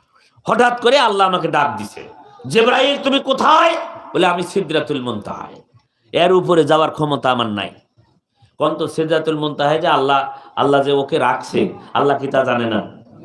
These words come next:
কথা বলেন, জানে না? অনেক কিছু জানার পরেও জিজ্ঞাসা করে। আপনি তো নিজেও জানেন যে আপনার ছেলের আপনি বাপ হন, জানেন না আপনি?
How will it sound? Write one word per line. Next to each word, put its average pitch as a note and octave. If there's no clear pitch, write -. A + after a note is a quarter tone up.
কথা C#3+
বলেন, C#3+
জানে D3
না? B2+
অনেক F#3+
কিছু F#3+
জানার D#3
পরেও D#3+
জিজ্ঞাসা C3
করে। F2
আপনি D#3
তো F3
নিজেও F3
জানেন D#3+
যে D3+
আপনার D3
ছেলের D3
আপনি C3
বাপ A#2+
হন, G2
জানেন A#2+
না D#3
আপনি? D3+